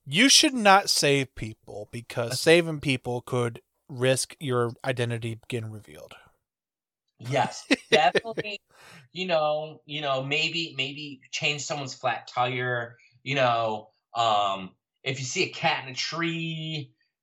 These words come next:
Speaker 2: maybe, maybe cut down some limbs. Uh, you know, if someone lost power, you just, you just wheel over a generator. Definitely don't save anyone from a burning building or a capsized boat.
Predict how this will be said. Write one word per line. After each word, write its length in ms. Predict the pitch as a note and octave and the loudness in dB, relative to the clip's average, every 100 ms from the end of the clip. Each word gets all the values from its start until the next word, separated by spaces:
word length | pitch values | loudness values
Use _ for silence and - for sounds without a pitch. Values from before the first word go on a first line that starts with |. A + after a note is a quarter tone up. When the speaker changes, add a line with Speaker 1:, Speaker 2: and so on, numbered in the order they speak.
| - | -10
Speaker 2:
maybe, 380 | F#3+ F#3+ F3 F3 | -6 -4 -4 -4
maybe 200 | F#3+ F#3 | -6 -2
cut 220 | F#3+ - | -4 2
down 220 | F#3 F3 | 2 2
some 240 | - D3 | 0 -4
limbs. 840 | A2+ B2 D#3 E3 E3 E3 E3 D3+ C#3 | 0 2 2 4 2 -2 -4 -2 -2
Uh, 600 | B2+ B2+ A#2 A2+ G#2 G2 - _ _ _ | 2 4 4 4 0 -2 -10 _ _ _
you 120 | C3+ C#3 | -6 0
know, 440 | B2+ A#2+ A#2+ A#2+ | 2 2 0 -4
if 160 | C3 B2+ | -4 -4
someone 340 | - G3 G3 | -2 0 0
lost 300 | E3+ E3 D#3 | 2 0 -2
power, 480 | - G3 G#3+ G#3 G3 | -8 -4 -2 -2 -2
you 140 | F#3 C#3 | -6 -8
just, 200 | A#2+ B2 A#2 | -10 -10 -12
you 160 | D3+ C#3 | -10 -6
just 200 | C3+ B2 | -8 -8
wheel 360 | A2 C3+ C3+ | -6 -2 0
over 280 | C3 C3 A2+ | 0 0 -2
a 100 | G#2+ | -2
generator. 840 | - D#3 D3+ D3 C#3+ C#3+ C#3+ C3+ - - _ _ _ - | 0 2 2 2 0 0 0 -2 -8 -20 _ _ _ 0
Definitely 640 | A3 - A#3+ B3 G#3+ - | 0 0 -8 -8 -10 -8
don't 320 | C#3 D3 D#3 | -4 -4 -4
save 340 | - - D#3 D3 | -8 -4 -4 -4
anyone 460 | C#3+ C#3+ C#3+ C3+ C3 | -6 -6 -6 -6 -6
from 160 | B2 | -4
a 100 | G2+ | -4
burning 420 | F2+ G#2 G2+ F#2 - | 0 -2 0 -6 -2
building 840 | C#3+ C3 B2+ B2+ A#2+ A#2 A#2 A2 | 2 2 2 0 -2 -2 -4 -4
or 500 | G#2+ G2+ F#2+ F#2 F2 - - - | 0 2 4 4 2 -4 -14 -12
a 80 | |
capsized 680 | G2 - A2+ - F#2+ E2+ E2+ | -6 -2 -2 0 -2 -4 -6
boat. 680 | - A2+ A2+ A2+ A2+ B2+ - | -2 0 2 2 2 0 -8